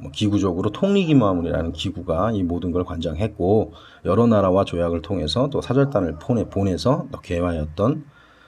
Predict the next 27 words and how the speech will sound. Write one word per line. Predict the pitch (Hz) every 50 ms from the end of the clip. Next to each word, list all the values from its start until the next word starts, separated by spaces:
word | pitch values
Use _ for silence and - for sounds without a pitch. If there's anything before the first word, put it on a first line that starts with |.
| _ _ _
물꼬를 | - 110 131 139 139 127 104 87
트-, | - - 185 156 - - -
틀었고요. | - - 190 151 151 - 90 76 76 78 -
그리고 | - 95 90 90
군대도 | - 107 101 95 101 92 - 156 180
신식 | 185 - 165 156 156 156 156 - _ _ _ -
군대인 | - 117 107 101 98 104 113 107
별기군을 | - - 107 104 110 107 98 92 87 80
둬서 | 76 76 73 -
이 | 104 120
별기군은 | 117 113 120 123 147 139 127 135 160 175 180 180 - - - - - - - - _ -
이 | 107 107 107 107 104 101 101 101 104 - - - _ _
가리키는 | - - 120 131 135 139 - 143 135 127 123 123 113 95 80 71 69 71 - _ _ _ _ _ _ _ _ _ _ _ _ _ _ _ _ _ _ _ _ _
그 | - -
뭐라고 | 101 90 87 98 101 98 87 85
하죠? | 95 104 135
선생님? | 139 143 180 180 185 175 175 196 240 262 240 - - - _ _ _ _ -
음, | 87 85 82 80 78
뭐 | 82 82 78 80
군대 | - - 110 104 98 101 92 82 - - - _ _ _ -
이 | - 95 90
선생님은 | - 131 139 139 139 120 101 101 131 151 135 - - -
일본인이에요. | 123 147 156 220 220 190 135 98 85 78 76 76 73
일본인. | 78 92 92 82 87 78 76 76 76 - - - _ _ _ _ - 139 139
일본인이 | 98 101 98 110 113 104 98 95 127 156 151
가리키는 | - - - 104 - - 104 87 78 76
거예요. | 76 71 69 69